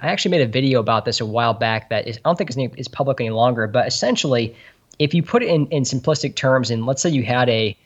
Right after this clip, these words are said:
let's say you had, like, a, like, a, a friend's night where you had everybody come over to your house and they were all playing a board game like Scrabble. And everybody's keeping track of the score for everybody around the table.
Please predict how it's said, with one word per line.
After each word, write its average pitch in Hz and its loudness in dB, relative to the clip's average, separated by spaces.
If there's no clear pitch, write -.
let's - -2
say 269 2
you 214 4
had, 190 6
like, 135 4
a, 123 2
like, 127 -4
a, 110 -4
a 131 -2
friend's 151 2
night 120 -2
where 120 -6
you 113 -6
had 127 2
everybody 131 0
come 127 -2
over 123 2
to 120 -4
your 117 -4
house 110 0
and 113 -2
they 117 0
were 113 0
all 120 8
playing 113 0
a 127 -2
board 135 4
game 110 0
like 104 -4
Scrabble. - 0
And 131 -2
everybody's 196 2
keeping 170 -4
track 151 -2
of 139 -12
the - -12
score - -6
for 131 -2
everybody 127 -2
around 117 -2
the - -4
table. - -4